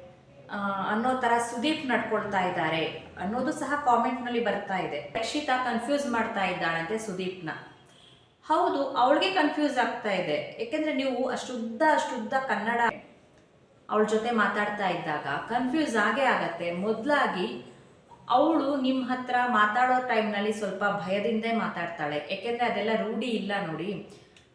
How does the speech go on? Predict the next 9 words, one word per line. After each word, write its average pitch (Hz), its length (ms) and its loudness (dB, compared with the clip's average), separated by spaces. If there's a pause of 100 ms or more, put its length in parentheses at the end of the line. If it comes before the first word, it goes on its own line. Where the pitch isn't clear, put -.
(100)
ಆ, 196 60 0 (760)
ಏನೇನೋ 226 500 2
ಒಂದು 214 220 0
ತಪ್ಪು 220 360 -2
ಮಾತಾಡೋದು, 190 1040 0
ಅದನ್ನ 208 340 -2 (360)
ತಪ್ಪಿಲ್ಲ 233 480 -2
ಅಂತ 226 220 0
ವಾದಿಸೋದು, 185 1040 0